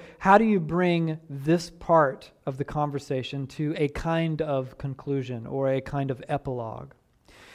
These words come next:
As your pastor and friend, I, I want to offer a word of warning and a word of encouragement for you, my church, the church that I love, the men, women, and children I know and care for deeply.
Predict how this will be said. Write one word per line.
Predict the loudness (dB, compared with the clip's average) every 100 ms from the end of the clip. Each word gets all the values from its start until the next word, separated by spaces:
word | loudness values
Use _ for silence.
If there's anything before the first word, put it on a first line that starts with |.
| -20 -20 _
As | 2 4
your | 2
pastor | 4 6 6 2 2
and | 2 0
friend, | 0 2 2
I, | 2 0
I | 2 2
want | 2
to | 4
offer | 8 8 8 2
a |
word | 4 4 6 4
of | 2 -2 -4
warning | 0 2 2 0 -2 -6 -10 -6
and | 0 4
a |
word | 4 4 2
of | 2
encouragement | 0 -2 0 2 2 0 -4 -8 -18 _ _ _
for | -2 0
you, | 2 2 4 2 0
my | -2 -4
church, | -4 -6 -6 -8 -14
the | -20
church | -6 -6 -4
that | -2
I | -2
love, | 0 -2 -4 -8 -16 _ -20 -16
the | -8
men, | 0 2 2 0 -2
women, | -2 -2
and | -4 -4
children | -4 -2 -2 -2 -4
I | -6
know | 0 4 6 6 4
and | -2 -6
care | -2 -2
for | -2 -4 -4
deeply. | -2 -4 -2 0 0